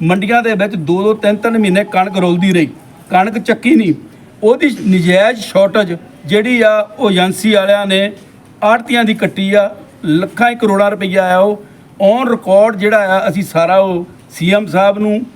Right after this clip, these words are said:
ਉਹਨਾਂ ਨੇ ਸਾਨੂੰ ਕਿਹਾ ਸੀ ਵੀ ਤੁਸੀਂ ਲੋਕਲ ਡੀ ਸੀ ਤੇ ਡੀ ਐਫ ਸੀ ਸਾਹਿਬ ਨੂੰ ਲਿਖ ਕੇ ਦਿਓ, ਉਹ ਸਾਰਾ ਡੀ ਸੀ, ਡੀ ਐਫ ਸੀ ਸਾਹਿਬ ਦੇ ਰਾਹੀਂ ਅਸੀਂ ਸੀ ਐਮ ਸਾਹਿਬ ਤੱਕ ਪਹੁੰਚਾਇਆ, ਪਰ ਅੱਜ ਤੱਕ ਉਹਦਾ ਵੀ ਕੋਈ ਮਸਲਾ ਨਹੀਂ ਹੱਲ ਹੋਇਆ। ਇਹ ਜਿਹੜੀਆਂ ਸਾਡੀਆਂ ਸਾਰੀਆਂ ਮੰਗਾਂ ਆ, ਜਦ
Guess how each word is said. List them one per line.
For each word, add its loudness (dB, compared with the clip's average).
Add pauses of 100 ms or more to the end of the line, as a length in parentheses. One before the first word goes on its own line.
(220)
ਉਹਨਾਂ 2
ਨੇ 2
ਸਾਨੂੰ -2
ਕਿਹਾ 0
ਸੀ -4
ਵੀ -2
ਤੁਸੀਂ -4
ਲੋਕਲ 0 (360)
ਡੀ 0
ਸੀ 0
ਤੇ 0
ਡੀ 0
ਐਫ 0
ਸੀ -4
ਸਾਹਿਬ 0
ਨੂੰ -2 (380)
ਲਿਖ 0
ਕੇ 0
ਦਿਓ, -2 (360)
ਉਹ 2
ਸਾਰਾ 2 (480)
ਡੀ 0
ਸੀ, 0
ਡੀ 0
ਐਫ 0
ਸੀ -6
ਸਾਹਿਬ 0
ਦੇ 0
ਰਾਹੀਂ -2 (460)
ਅਸੀਂ 2
ਸੀ -4
ਐਮ 2
ਸਾਹਿਬ 0
ਤੱਕ -4
ਪਹੁੰਚਾਇਆ, 0 (320)
ਪਰ 2
ਅੱਜ -6
ਤੱਕ -4
ਉਹਦਾ 0
ਵੀ -2
ਕੋਈ -4
ਮਸਲਾ 0
ਨਹੀਂ -2
ਹੱਲ 2
ਹੋਇਆ। 0 (380)
ਇਹ 0
ਜਿਹੜੀਆਂ -2
ਸਾਡੀਆਂ -2
ਸਾਰੀਆਂ 0
ਮੰਗਾਂ 2
ਆ, -6 (420)
ਜਦ 0